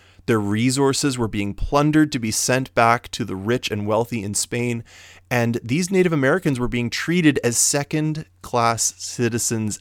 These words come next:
at best. Very often, they were treated much worse. They were enslaved, forced to work for their new masters, treated as something subhuman. But he was also horrified by the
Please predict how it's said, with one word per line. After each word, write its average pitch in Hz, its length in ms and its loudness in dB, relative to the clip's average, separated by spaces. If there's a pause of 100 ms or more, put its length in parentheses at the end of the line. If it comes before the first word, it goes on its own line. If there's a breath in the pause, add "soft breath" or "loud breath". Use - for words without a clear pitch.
at 107 380 0
best. - 480 -2 (300 loud breath)
Very 127 260 2
often, 120 480 2
they 110 220 -2
were 107 320 0
treated 117 420 -4
much 113 300 0
worse. 151 320 0
They 107 160 0
were 104 160 -2
enslaved, 123 840 -2 (160)
forced 123 520 -2
to 135 80 -2
work 113 260 0
for - 140 -10
their 107 140 -2
new 107 120 -4
masters, 123 600 -2
treated 135 540 -2
as 113 120 -6
something 120 680 -2
subhuman. 107 1120 -6 (600 loud breath)
But 131 100 -8
he 135 80 0
was 139 240 0
also 220 420 2
horrified 95 800 -4 (540 soft breath)
by 120 140 -2
the 123 200 -6